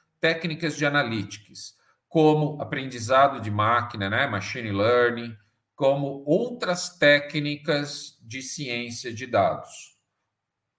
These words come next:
Isso a gente tem visto ganhos muito, muito expressivos pro mundo de P L D.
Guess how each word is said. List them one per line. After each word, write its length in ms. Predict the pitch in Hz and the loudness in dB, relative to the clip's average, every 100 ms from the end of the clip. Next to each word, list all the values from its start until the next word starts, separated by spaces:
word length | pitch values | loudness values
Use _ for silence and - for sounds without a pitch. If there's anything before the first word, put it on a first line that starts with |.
| _ - | _ -8
Isso 640 | 208 226 - - 104 - | -8 -6 -8 -8 -10 -10
a 100 | 123 | -8
gente 380 | 127 156 151 - | -8 -8 -8 -8
tem 180 | 175 156 | -6 -6
visto 800 | 98 101 156 147 - - - - _ _ - | -6 -8 -6 -6 -6 -8 -16 -18 _ _ -14
ganhos 1000 | 101 156 196 180 113 90 - - - _ _ | 0 2 2 0 -2 -6 -8 -14 -16 _ _
muito, 840 | 135 151 180 214 240 269 277 - | -6 0 0 2 0 -2 -4 -8
muito 580 | 226 185 165 175 185 175 | -4 0 2 2 2 -2
expressivos 1080 | 175 - - 151 139 - - 156 156 156 156 | -6 -6 -2 -2 -2 -4 -2 -2 -2 -4 -8
pro 220 | - 160 | -8 -6
mundo 340 | 139 127 123 120 | -6 -6 -8 -8
de 100 | 117 | -8
P 100 | - | 2
L 200 | 123 127 | 2 2
D. 320 | 113 92 - | -4 -4 -6